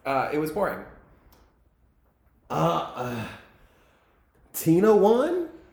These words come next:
Speaker 1: By,
Speaker 2: No.
Speaker 1: by, by a margin.
Speaker 2: I would have given it to, to, to Kamara.
Speaker 1: You would have?
Speaker 2: Yes. The only thing I didn't like that she did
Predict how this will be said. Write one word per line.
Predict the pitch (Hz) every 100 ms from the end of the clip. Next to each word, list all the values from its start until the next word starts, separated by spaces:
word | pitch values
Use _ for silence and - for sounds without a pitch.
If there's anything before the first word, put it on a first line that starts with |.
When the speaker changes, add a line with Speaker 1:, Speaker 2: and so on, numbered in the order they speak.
| _ _ _ _ _ _ _ _ _ - -
Speaker 1:
By, | 131 139
Speaker 2:
No. | 147 175 147
Speaker 1:
by, | 113 127 117 - 131
by | 123
a | 117 90 87
margin. | 120 120 131 151
Speaker 2:
I |
would | 196 185
have | 160
given | 165 160
it | - - - -
to, | 160
to, | 160 -
to | - 160
Kamara. | 165 180 196 85 - 82 - - _ _ _ 139 135 127
Speaker 1:
You | 127 170
would | 190
have? | 339 349
Speaker 2:
Yes. | 101 110 156 180 110 - - - - _ - -
The | 143
only | 160 160
thing | 165 120
I |
didn't | 101 131
like | 135 -
that | 123
she | 127 123
did | 131 139 147